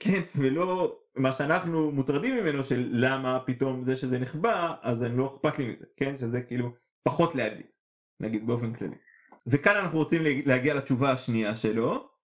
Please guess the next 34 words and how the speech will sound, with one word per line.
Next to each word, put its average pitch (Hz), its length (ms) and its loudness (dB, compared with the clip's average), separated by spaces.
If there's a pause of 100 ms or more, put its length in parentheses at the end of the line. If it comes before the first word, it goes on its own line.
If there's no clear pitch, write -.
(100)
שהתשובה 160 520 0
השנייה 254 340 -2
שלו 226 220 2
היא 196 80 -2
מדברת 180 400 0
על 156 80 4
ערב 165 200 -2
שבת. 107 460 -2 (560)
והוא 180 240 4
אומר 190 280 -2
ככה, 123 320 0 (240)
נגיד 127 320 0
בערב 135 300 0
שבת, 127 400 0
בדרך 180 320 0
כלל 117 180 2
אנחנו 120 240 -4
מדליקים 113 720 -2 (260)
כשכבר 123 460 -2
צריך 139 320 -2
שהנר 156 360 0
יהיה 165 140 0
דלוק. - 500 -2
זאת - 100 -16
אומרת, 117 280 -2 (280)
כשאנשים 147 460 0
כבר 147 160 0
מסתובבים 123 380 -2
בחוץ 233 380 -2
וכבר 117 260 -2
חושך, 220 380 0
אז 190 180 2
אני 170 120 -2
מדליק, 123 240 -2